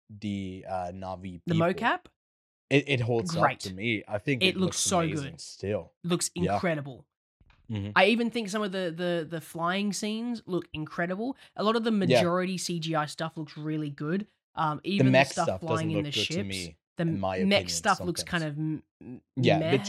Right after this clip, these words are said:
Speaker 1: janky
Speaker 2: It doesn't look
Speaker 1: sometimes.
Speaker 2: that great. Um, but
Speaker 1: Mm-hmm.
Speaker 2: again, it's because they have a human in that suit. It's the ca-, same thing
Speaker 1: Yeah,
Speaker 2: when you watch,
Speaker 1: it's the Hulk thing,
Speaker 2: uh,
Speaker 1: right?
Speaker 2: what's that Marvel? Yeah, with the Hulk in the suit in, in
Speaker 1: Uh,
Speaker 2: the, uh,
Speaker 1: yeah,
Speaker 2: Iron Man
Speaker 1: Iron,
Speaker 2: suit. It, his head's
Speaker 1: yeah.
Speaker 2: just floating.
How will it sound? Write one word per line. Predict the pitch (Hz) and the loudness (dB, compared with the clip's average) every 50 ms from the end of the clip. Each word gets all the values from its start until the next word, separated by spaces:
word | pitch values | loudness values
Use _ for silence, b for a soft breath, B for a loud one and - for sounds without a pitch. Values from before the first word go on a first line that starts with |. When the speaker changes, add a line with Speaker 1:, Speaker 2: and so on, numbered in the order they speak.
| 104 95 | -6 -6
Speaker 1:
janky | - | -6
Speaker 2:
It | - - - | -8 -8 -6
doesn't | 165 165 170 170 123 156 | -6 -6 -4 -4 -6 -6
look | 165 156 | -8 -8
Speaker 1:
sometimes. | - - - | -10 -8 -4
Speaker 2:
that | 165 156 160 - _ | 0 0 0 0 _
great. | - - 156 156 170 214 - - - - _ _ _ _ - | -10 -6 -4 -4 -4 -4 -4 -6 -10 -14 _ _ _ _ 0
Um, | - 170 170 165 147 | 2 2 2 2 0
but | 160 208 | 2 2
Speaker 1:
Mm-hmm. | 190 - | 4 4
Speaker 2:
again, | 247 233 190 170 - - - | 4 2 2 0 -6 -10 -8
it's | - 180 - | -8 -8 -6
because | - 202 175 - - 220 220 208 | -4 -6 -6 -4 -4 -4 -4 -2
they | - 220 214 | -2 -4 -4
have | 175 - 196 190 180 175 - - | -4 -2 -2 -2 -2 -2 -4 -6
a | 170 175 170 160 160 160 _ _ _ _ _ _ _ _ _ _ - | -4 -2 -2 -2 -4 -6 _ _ _ _ _ _ _ _ _ _ -10
human | - - - 220 220 220 208 196 190 185 - _ | -6 -4 0 2 2 2 2 2 0 -2 -4 _
in | - 196 190 190 185 | -2 -2 0 0 0
that | 185 175 - | -2 -4 -4
suit. | - - - 247 - - | -4 -4 -4 -4 -4 -4
It's | - 226 - | -8 -10 -10
the | 254 - | -10 -10
ca-, | - 233 294 - - | -8 -8 -8 -8 -6
same | - - 302 330 302 269 | -2 0 4 4 4 2
thing | - 294 294 269 | 2 0 0 4
Speaker 1:
Yeah, | 240 - - 113 | 6 6 6 6
Speaker 2:
when | 208 | 4
you | 196 180 - | 2 0 0
watch, | 214 - | 0 0
Speaker 1:
it's | - - | 2 4
the | 156 143 135 120 | 6 6 6 6
Hulk | 104 120 123 131 131 | 4 4 2 2 4
thing, | 160 175 | 2 2
Speaker 2:
uh, | 175 175 170 170 170 165 165 156 185 | 2 2 0 0 0 -2 -2 -4 -6
Speaker 1:
right? | 196 - _ _ _ _ | -8 -10 _ _ _ _
Speaker 2:
what's | - 208 202 262 220 - - | -2 2 4 4 4 4 4
that | - 269 254 165 | 6 6 6 6
Marvel? | 202 202 202 208 214 202 - | 4 0 2 2 0 0 0
Yeah, | 220 240 233 196 | 0 2 2 2
with | 175 165 175 175 | 2 2 -2 -4
the | 170 156 | -4 -2
Hulk | - - 214 208 - - | 0 0 0 0 0 -2
in | 208 196 | -2 -2
the | 190 185 180 175 | 0 -2 -2 -4
suit | 170 - - - 214 214 202 - - | -4 -4 -4 0 0 0 0 -2 -4
in, | - - 180 175 175 165 - | -4 -2 -2 0 0 -2 -2
in | - 110 | -2 0
Speaker 1:
Uh, | 101 98 | 0 2
Speaker 2:
the, | 95 | 2
uh, | 95 - | 0 0
Speaker 1:
yeah, | 78 - - - 98 | 0 0 0 0 0
Speaker 2:
Iron | 92 - 190 208 208 202 190 | 2 2 2 2 2 2 0
Man | 170 | 0
Speaker 1:
Iron, | 160 156 156 | -2 -2 -4
Speaker 2:
suit. | - - 175 156 143 | -4 -6 -6 -6 -6
It, | - 175 165 170 | -6 -6 -6 -2
his | 180 214 - | -2 -2 2
head's | 226 262 240 202 190 | 6 6 6 6 4
Speaker 1:
yeah. | 185 | 0
Speaker 2:
just | 220 202 - | 0 -4 -6
floating. | - - 233 247 269 240 180 156 147 139 147 | -8 -2 0 0 0 2 0 -2 -4 -6 -12